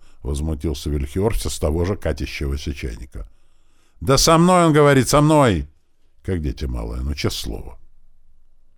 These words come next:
«Что тут скажешь?» Я собрался с духом. «С Вильхиором я говорю», наконец ответил я и на всякий случай зажмурился. Бури не произошло.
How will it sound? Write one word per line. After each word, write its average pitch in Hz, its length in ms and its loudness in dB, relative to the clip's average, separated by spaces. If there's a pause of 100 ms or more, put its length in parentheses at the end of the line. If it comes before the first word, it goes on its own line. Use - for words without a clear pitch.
(320)
«Что - 280 -8
тут - 220 -12
скажешь?» - 560 -10 (680)
Я 107 200 -2
собрался 87 540 0
с 73 60 -4
духом. - 420 -14 (1040)
«С - 140 -8
Вильхиором 135 720 6
я 92 160 2
говорю», 87 600 0 (220)
наконец 69 560 -6
ответил 73 440 -4
я 78 140 -2
и 69 40 -2
на 71 140 -2
всякий 71 300 -6
случай 90 320 -4
зажмурился. 73 800 -6 (2000)
Бури 101 460 2
не 151 140 0
произошло. 110 840 -4